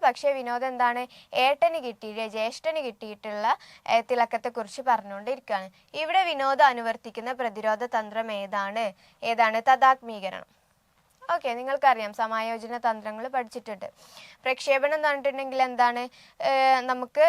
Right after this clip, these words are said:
ഏ, ആഗ്രഹങ്ങൾ സഫലീകരിക്കാത്ത എന്തെങ്കിലും കാരണം ഉണ്ടെങ്കിൽ അത് വേറൊരു തലത്തിൽ പ്രകടിപ്പിക്കുന്നതാണ് ഏത്? പ്രക്ഷേപണം അല്ലേ? ഉദാഹരണം പറയുകയാണെങ്കിൽ ഇപ്പം, ഉം, എന്താണ്, തീരെ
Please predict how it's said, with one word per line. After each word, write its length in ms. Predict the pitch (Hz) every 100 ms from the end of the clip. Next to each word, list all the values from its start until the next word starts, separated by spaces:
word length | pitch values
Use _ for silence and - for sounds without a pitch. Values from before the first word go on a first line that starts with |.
| - - - 233
ഏ, 40 | 226 226 220 220 214 - 233 240
ആഗ്രഹങ്ങൾ 520 | 247 247 254 247 233 277 -
സഫലീകരിക്കാത്ത 840 | 247 240 226 233 226 - 226 226 220
എന്തെങ്കിലും 300 | 214 220 220
കാരണം 300 | 208 196 208 202
ഉണ്ടെങ്കിൽ 320 | 196 196 208 - - - -
അത് 140 | 254 269
വേറൊരു 360 | 262 285 277 226
തലത്തിൽ 340 | 208 196 220 247
പ്രകടിപ്പിക്കുന്നതാണ് 960 | 240 202 190 190 202 214 220 214 208 208 214 202
ഏത്? 220 | 196 208 _ _ -
പ്രക്ഷേപണം 600 | 277 - 269 240 208 180 _ _ _ _ -
അല്ലേ? 200 | 262 214 190 220
ഉദാഹരണം 480 | 220 226 233 247 254
പറയുകയാണെങ്കിൽ 540 | 240 240 240 240 240 285 - - - - 226
ഇപ്പം, 400 | - 226 220 220 214 202 _ _ _ _ _ _ _ _ 196
ഉം, 220 | 196 214 - 233
എന്താണ്, 360 | 233 233 220 220 - _ _ _ _ -
തീരെ 280 | 269 269